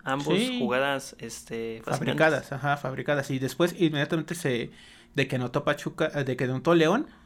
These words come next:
Speaker 2: eh, vino una jugada un poco extraña, ¿no? De cómo Murillo, al tratar de controlarlas y hace su típico control a largo y doy el pase, le plancha al jugador de León y se gana la tarjeta roja,
Speaker 1: Sí,
Speaker 2: la
Speaker 1: lo
Speaker 2: tercera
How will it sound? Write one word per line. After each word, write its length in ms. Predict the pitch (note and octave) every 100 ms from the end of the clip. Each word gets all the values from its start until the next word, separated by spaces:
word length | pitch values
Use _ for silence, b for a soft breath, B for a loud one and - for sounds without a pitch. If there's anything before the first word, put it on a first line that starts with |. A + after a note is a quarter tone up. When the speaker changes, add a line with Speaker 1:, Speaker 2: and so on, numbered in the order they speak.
| b b _
Speaker 2:
eh, 260 | C#3+ C3 C3
vino 140 | D3+ F3+
una 140 | G3
jugada 320 | - D#3+ D#3+
un 140 | D#3 D3
poco 200 | E3+ F3
extraña, 460 | E3+ D3 F#3 F3
¿no? 180 | C3+ G#3
De 160 | E3 -
cómo 200 | E3 F#3+
Murillo, 760 | C#3+ D3 E3+ F3+ D#3+ C3 C3
al 160 | B2 C3
tratar 280 | B2 B2+ D#3
de 80 | F3
controlarlas 840 | D3+ B2 B2+ B2+ C#3+ D#3 D3+ D3 -
y 300 | C3 C3 B2
hace 200 | B2 C3
su 160 | E3 B2+
típico 540 | C#3 - D3 A2+ A#2 B B B -
control 600 | C3 B2+ D3+ E3 F3 D#3
a 60 |
largo 560 | C3 D3 E3+ E3 F3 - -
y 300 | - C3 B2 C3
doy 140 | D3
el 100 | D3
pase, 320 | D3+ E3 C#4+ B B B -
le 140 | C3+
plancha 720 | A#2+ C#3+ F#3+ A3 E3+ A#2+ A#2 A#2
al 80 | A#2
jugador 360 | - B2+ D3
de 80 | E3+
León 360 | C3 C#3+ G#3 - - - - - - -
y 80 | -
se 120 | C3
gana 180 | C3 C#3+
la 100 | B2
tarjeta 360 | A#2+ C#3+ C#3+
roja, 220 | D#3 G3 F#3
Speaker 1:
Sí, 60 |
Speaker 2:
la 100 | E3
Speaker 1:
lo 40 | C3
Speaker 2:
tercera 540 | C3+ - E3+ C3 -